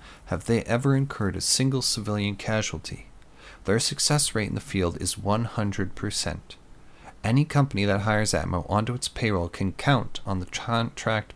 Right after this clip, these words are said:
being fulfilled. As to your question of legality, all reports affirm that atmo does not go out of its way to inform local constabulary agencies of its operations. Domestically,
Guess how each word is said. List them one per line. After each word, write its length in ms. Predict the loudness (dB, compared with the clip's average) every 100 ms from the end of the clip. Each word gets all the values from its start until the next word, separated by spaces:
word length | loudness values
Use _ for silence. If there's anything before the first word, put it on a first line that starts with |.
| -4
being 240 | 0 2
fulfilled. 600 | 0 -6 -4 -2 -2 -6 -14 -20 -20 -20 -20 -20 -10 4
As 220 | 4 6
to 120 | 0
your 60 | 0
question 380 | 0 0 0
of 140 | -2 -2
legality, 600 | 0 2 4 2 -4 -6 -14 -20 -20 -20 4
all 200 | 6 8
reports 520 | 6 4 2 2 2
affirm 460 | -6 0 0 2 0
that 200 | -4 0
atmo 360 | 0 2 0 0
does 260 | -2 -2
not 420 | 0 4 4 4 -6 -14 -4
go 200 | 0 4
out 180 | 4
of 100 | 4
its 220 | -2 -2 -2
way 220 | -2 -2 -4
to 160 | -2
inform 440 | -2 0 0 2 2
local 300 | 0 0 -6
constabulary 760 | -4 -2 0 0 0 2 0 0
agencies 640 | 0 0 -2 -2 -2 -4 0
of 220 | 0 2
its 180 | 0 -2
operations. 920 | 0 0 0 -2 -2 -2 -4 -6 -8 -12 -20 -20 -20 -18 -18 -18 -6
Domestically, 760 | 2 4 4 -2 -2 0 0